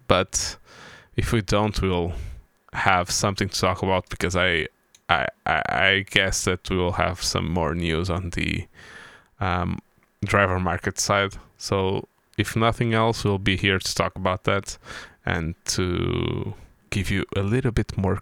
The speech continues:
contact, uh, content to listen to. So, yeah, uh, thank you for, uh, listening. Thank you for watching on YouTube, if you did, on all of the podcasting apps.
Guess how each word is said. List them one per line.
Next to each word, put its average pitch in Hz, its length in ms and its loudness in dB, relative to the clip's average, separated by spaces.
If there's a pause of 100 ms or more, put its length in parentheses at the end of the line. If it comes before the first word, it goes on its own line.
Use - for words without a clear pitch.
contact, 165 600 2
uh, - 140 0
content 127 460 2
to 87 520 0
listen 107 420 0
to. - 360 -2 (760)
So, 117 260 2
yeah, 131 480 6 (480)
uh, 117 340 8
thank - 280 2
you 208 80 4
for, 120 560 4 (960)
uh, - 80 -2 (100)
listening. 139 580 0
Thank - 300 0
you 95 160 0
for 95 400 2
watching 98 760 0
on 90 580 -2 (340)
YouTube, 117 500 -2
if 101 160 -4
you 95 80 -2
did, 104 500 -2
on 87 320 -2 (100)
all 90 360 0
of 95 140 -6
the 95 280 -4 (120)
podcasting 113 500 0
apps. - 460 -2